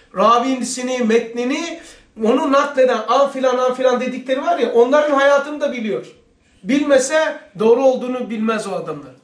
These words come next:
Ne kadar sağlam bir şeye kurulmuş bu İslam. Şualar altı yüz altmış yedi. Ne yapayım? Çabuk çabuk geçiyorum. Diyorlar ki çok çizdi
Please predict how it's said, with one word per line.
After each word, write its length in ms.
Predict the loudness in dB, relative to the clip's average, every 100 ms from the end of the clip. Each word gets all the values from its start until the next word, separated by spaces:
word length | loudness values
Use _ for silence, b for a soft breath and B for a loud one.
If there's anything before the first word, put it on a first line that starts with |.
| _ _ _ _ _ _ _ _ _ _ _
Ne 120 | -6 0
kadar 260 | 2 2
sağlam 520 | 2 0 0 -2 -4
bir 60 | -6
şeye 280 | -8 -8 -10
kurulmuş 480 | -12 -12 -12 -16 -18
bu 80 |
İslam. 320 | -16 -16 -18 -20 _ _ _ _ _ _ _ _ _ _ _ _ _ _ _ _ _ _ _ b b b b b b b b
Şualar 600 | -4 2 4 4 2 0
altı 240 | 0 -2 -2
yüz 120 | 0
altmış 500 | 0 -2 -6 -6 -2
yedi. 460 | -2 -2 -4 -6 -18 _ -20
Ne 60 | -12
yapayım? 560 | -10 -8 -10 -10 -12 -18 _ -20 -14
Çabuk 300 | -10 -10 -10
çabuk 280 | -12 -12 -14
geçiyorum. 480 | -14 -12 -14 -16 -14
Diyorlar 380 | -12 -10 -10 -12
ki 140 | -14
çok 300 | -12 -12 -10
çizdi 360 | -10 -10 -14